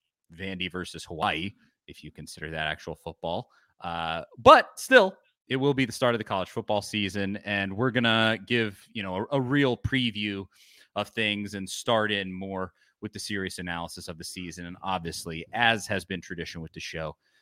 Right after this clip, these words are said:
the final show before the, the game will be a full preview, prediction, full preview for the season, our prediction for the season, and our prediction for the Virginia game. Uh, so obviously,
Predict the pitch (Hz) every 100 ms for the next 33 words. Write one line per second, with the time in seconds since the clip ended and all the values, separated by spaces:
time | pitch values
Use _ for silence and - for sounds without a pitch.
0 | _ _ - 104 107 90 - 82 76 -
1 | 80 80 78 85 80 78 78 78 80 76
2 | - 82 - 143 143 120 120 113 _ _
3 | _ - 123 110 107 - 101 - 156 185
4 | 175 147 127 92 - - 196 190 113 98
5 | 92 104 104 107 120 - 101 101 - 95
6 | 87 87 85 80 85 82 - 78 76 73
7 | _ - 85 90 82 78 76 76 78 -
8 | _ _ - 78 78 78 104 104 143 95
9 | 82 76 73